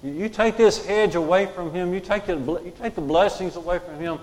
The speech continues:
and he will curse you." That's the whole challenge of the book of Job. God said, "Have at it. Not gonna take his life, but have at it."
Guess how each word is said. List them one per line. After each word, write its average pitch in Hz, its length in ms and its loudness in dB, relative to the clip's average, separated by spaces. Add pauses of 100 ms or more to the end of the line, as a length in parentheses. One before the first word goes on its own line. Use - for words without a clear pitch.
(300)
and 160 220 -6
he 233 260 0
will 175 300 6
curse - 560 4
you." 170 480 6 (3750)
That's 127 160 -12
the 110 100 -8
whole 147 280 -2
challenge 127 460 -4
of 104 60 -8
the 101 60 -10
book 101 220 -10
of 98 140 -14
Job. 87 280 -4 (2250)
God 113 300 0
said, 127 220 0
"Have 139 280 0
at 165 220 4
it. 113 240 -4 (1000)
Not 117 160 -8
gonna 127 200 -6
take 135 220 -4
his 120 180 -8
life, 143 440 2
but 117 120 -10
have 139 240 -4
at 135 200 0
it." 95 180 -10